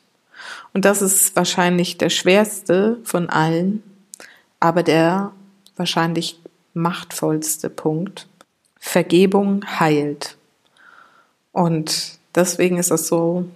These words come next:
wichtig, dass wir uns dieses Thema anschauen. Denn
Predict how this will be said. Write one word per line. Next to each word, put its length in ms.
wichtig, 880
dass 240
wir 80
uns 240
dieses 320
Thema 360
anschauen. 600
Denn 640